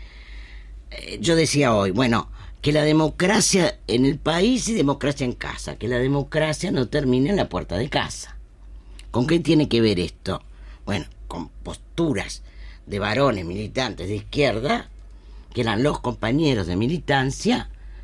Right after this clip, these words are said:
pero que en la casa eso no era así. Hay una caricatura maravillosa en el libro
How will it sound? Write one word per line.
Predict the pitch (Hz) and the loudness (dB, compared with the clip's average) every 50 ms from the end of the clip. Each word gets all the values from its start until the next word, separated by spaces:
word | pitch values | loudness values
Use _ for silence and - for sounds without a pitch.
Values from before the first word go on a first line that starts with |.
| - - - | -16 -8 -4
pero | 98 107 120 117 | 0 0 2 2
que | 110 120 | 4 4
en | 120 | 4
la | 120 120 - | 4 2 2
casa | 131 123 113 - - 202 262 - - - - - - - - - - - - - - - - - - - | 0 -2 -2 -2 -2 -2 -2 -4 -4 -8 -14 -16 -16 -16 -16 -18 -16 -16 -16 -16 -16 -16 -18 -18 -14 -10
eso | - 101 - 127 226 | -10 -6 -4 -2 0
no | 180 | 0
era | 107 80 76 | 0 0 -2
así. | 73 - - 151 113 - - - - - - - - - - - - - - - - - - - - - - - | -4 0 0 0 0 0 -4 -10 -18 -18 -18 -18 -18 -18 -18 -18 -18 -18 -18 -18 -16 -16 -16 -14 -14 -14 -8 -2
Hay | - 139 127 | 0 2 4
una | 127 131 123 - | 4 4 4 2
caricatura | - 110 110 117 92 - 107 - - 131 143 143 131 | 2 2 2 2 0 0 -2 0 2 2 4 4 4
maravillosa | 123 113 104 101 101 107 110 120 117 123 151 165 135 - - - 135 135 - 85 - - - - - - - | 4 4 4 4 4 4 4 4 4 4 4 4 2 2 2 2 2 2 0 0 -6 -12 -18 -18 -18 -12 -8
en | 80 85 | -6 -4
el | 78 87 113 139 | -2 0 2 4
libro | 151 139 131 120 123 131 156 180 - - | 6 6 8 8 6 6 4 4 2 -2